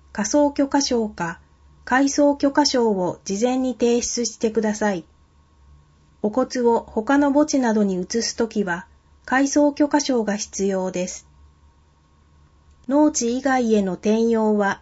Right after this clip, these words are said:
手続きを。農業委員会事務局。電話、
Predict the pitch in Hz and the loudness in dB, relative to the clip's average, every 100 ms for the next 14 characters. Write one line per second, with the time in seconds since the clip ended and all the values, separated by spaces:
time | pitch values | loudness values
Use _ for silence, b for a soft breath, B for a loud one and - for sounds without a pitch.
0 | - 208 214 262 262 220 190 170 175 _ | -6 -6 -4 -6 -6 -2 -2 -2 -8 _
1 | _ _ _ - - _ _ _ - 226 | _ _ _ -20 -20 _ _ _ -4 0
2 | 277 269 285 277 277 285 285 277 220 196 | 2 2 2 4 4 2 2 2 0 -2
3 | 185 180 185 226 226 208 208 175 156 _ | -2 -2 -2 -2 0 -4 -2 -8 -8 _
4 | _ _ _ _ _ _ _ 208 226 226 | _ _ _ _ _ _ _ -2 0 0
5 | 214 208 214 | 0 -2 -4